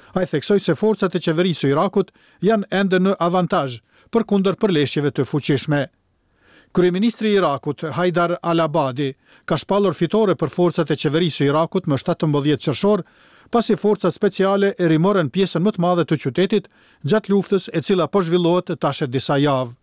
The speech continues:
Këshilli Norvegjez për Refugjat, që është organizatë humanitare e angazhuar shumë në provincën Anbar, ka njoftuar se largimi masiv i civilëve ka ndikuar në tej mbushjen e kampeve të organizuara nga qeveria e Irakut dhe grupet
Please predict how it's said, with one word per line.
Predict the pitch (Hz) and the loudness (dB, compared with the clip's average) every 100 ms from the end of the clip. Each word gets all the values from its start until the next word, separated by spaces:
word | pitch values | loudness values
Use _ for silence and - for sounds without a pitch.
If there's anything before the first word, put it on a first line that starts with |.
| _ _ _ _ - | _ _ _ _ -2
Këshilli | 160 240 233 196 | 0 2 2 2
Norvegjez | 214 196 170 196 | 4 2 2 0
për | - 185 | 0 0
Refugjat, | 170 175 165 123 - - | 2 0 0 -2 -8 -4
që | 156 | -2
është | 139 156 | 0 -2
organizatë | 151 147 175 156 165 | -2 0 0 -2 -2
humanitare | 160 160 185 185 | 0 0 0 0
e | 151 | 0
angazhuar | 151 143 139 180 - 120 _ - | 0 0 2 2 2 -2 _ -14
shumë | - 226 220 | -4 0 2
në | 151 | 0
provincën | 143 143 156 135 147 | 0 0 0 0 0
Anbar, | 143 139 208 196 _ _ _ | 0 0 0 -4 _ _ _
ka | 170 | -2
njoftuar | 165 160 233 247 | 0 0 2 0
se | 170 | 2
largimi | 180 165 185 208 | 0 2 2 2
masiv | 160 160 - 220 | 2 0 0 0
i | 160 | 0
civilëve | 185 175 202 190 | 0 0 2 0
ka | 175 147 | -2 -2
ndikuar | 180 - 190 165 | -4 -2 -2 0
në | 143 170 | -2 0
tej | 160 | 0
mbushjen | 143 220 185 170 | 2 2 0 -2
e | 147 | -2
kampeve | - 170 151 143 143 127 - _ - _ | 0 0 0 -2 -2 -4 -6 _ -20 _
të | 185 175 202 | -4 -2 -2
organizuara | 185 170 139 185 185 | 0 0 2 2 2
nga | 175 139 | 0 -2
qeveria | - 180 185 180 139 | -2 0 2 2 2
e | |
Irakut | 147 165 - 165 147 | 2 0 -2 -4 -2
dhe | 160 | -2
grupet | 139 135 131 139 | 0 -2 -2 -6